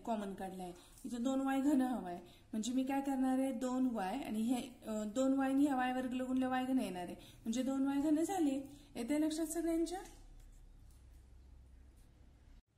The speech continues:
दुसरं उदाहरण आहे, तीन ए अधिक पाच बी पूर्ण कंसाचा घन वजा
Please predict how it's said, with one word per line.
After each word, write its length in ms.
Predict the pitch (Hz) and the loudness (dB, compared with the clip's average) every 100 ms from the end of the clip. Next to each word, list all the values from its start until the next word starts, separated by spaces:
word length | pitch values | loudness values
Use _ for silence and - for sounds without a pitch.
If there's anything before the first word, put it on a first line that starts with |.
| _ - - - - - - - - - - - - - - - - - - - - - - | _ -8 -8 -8 -18 -20 -20 -20 -20 -20 -20 -20 -20 -20 -20 -20 -20 -20 -20 -20 -20 -12 -2
दुसरं 380 | 240 285 359 | 2 2 2
उदाहरण 420 | 349 294 202 196 196 | 0 0 -4 -6 -6
आहे, 80 | 233 294 | -4 2
तीन 180 | 302 | 4
ए 140 | 311 320 | 4 4
अधिक 280 | 302 302 - | 2 0 -2
पाच 260 | 240 220 | -4 -4
बी 160 | 196 226 | -4 -6
पूर्ण 300 | 233 240 220 | -6 -6 -8
कंसाचा 460 | 214 220 220 220 226 | -6 -6 -6 -6 0
घन 220 | 285 233 190 233 - | 2 2 0 -6 -4
वजा 300 | 269 - | -4 -4